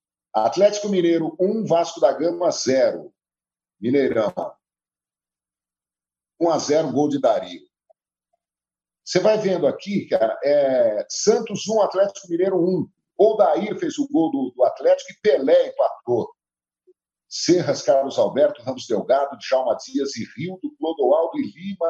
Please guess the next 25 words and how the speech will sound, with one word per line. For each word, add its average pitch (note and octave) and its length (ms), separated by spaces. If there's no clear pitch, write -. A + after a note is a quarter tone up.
Davi, F3 520
Nenê, D#3+ 380
depois - 340
Douglas, E3+ 440
Pelé C#3 280
e D3+ 120
Edu. - 400
E C3 100
o C3 80
Galo D#3+ 300
com C#3+ 200
o B2 60
Renato, D3+ 760
Grapete, - 760
Vantuir, D#3 600
Cinco - 540
Neg, D#3+ 480
faltou A#2 400
Humberto B2 340
Monteiro G#2+ 440
na G2+ 80
lateral F#2+ 360
direita G2 380
na F#2 60
escalação, - 640